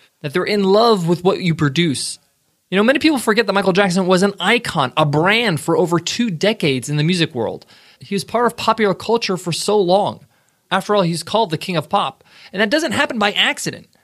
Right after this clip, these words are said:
He knew what it takes to take his talent and make him a legend. He knew he had to be daring enough to carve out his own brand in a sea of brands. After all, he was competing with some huge talents in the eighties.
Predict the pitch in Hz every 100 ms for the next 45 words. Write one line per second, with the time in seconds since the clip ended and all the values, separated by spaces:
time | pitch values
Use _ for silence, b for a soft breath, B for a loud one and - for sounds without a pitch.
0 | _ - 180 220 277 196 208 208 165 196
1 | 175 - - 214 208 180 - 165 175 180
2 | 160 175 156 143 151 147 107 69 - b
3 | b 240 240 277 294 190 226 202 208 233
4 | 202 180 160 170 202 226 226 160 139 -
5 | 147 - - 226 190 190 160 156 147 -
6 | 156 175 190 165 127 160 143 120 113 127
7 | B B B 156 151 151 180 170 139 160
8 | 170 127 - 170 - 196 190 214 240 -
9 | 202 254 262 226 208 185 165 - 254 311
10 | - - 214 247 190 165 180 190 202 247
11 | 135 -